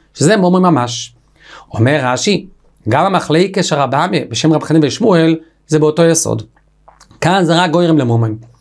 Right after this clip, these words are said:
וכמו שהאחרונים מסבירים, כמו שהזכרנו, אפילו שיש שתי עדים על האביידה.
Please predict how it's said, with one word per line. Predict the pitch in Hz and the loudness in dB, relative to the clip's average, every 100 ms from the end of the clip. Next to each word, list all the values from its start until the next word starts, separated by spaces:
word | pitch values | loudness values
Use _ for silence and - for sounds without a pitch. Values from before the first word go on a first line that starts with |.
| _ 180 | _ -4
וכמו | 202 247 | 0 0
שהאחרונים | - 165 190 190 | 0 0 0 0
מסבירים, | 160 185 | 0 0
כמו | - | 0
שהזכרנו, | 165 147 - 190 180 165 | 0 -2 0 0 2 0
אפילו | 196 220 | -2 -2
שיש | 214 208 | -2 -2
שתי | - 247 | -2 -2
עדים | 262 180 165 156 - _ _ _ | 0 2 2 0 -8 _ _ _
על | 165 156 | -2 0
האביידה. | 147 135 113 98 | 0 0 0 -2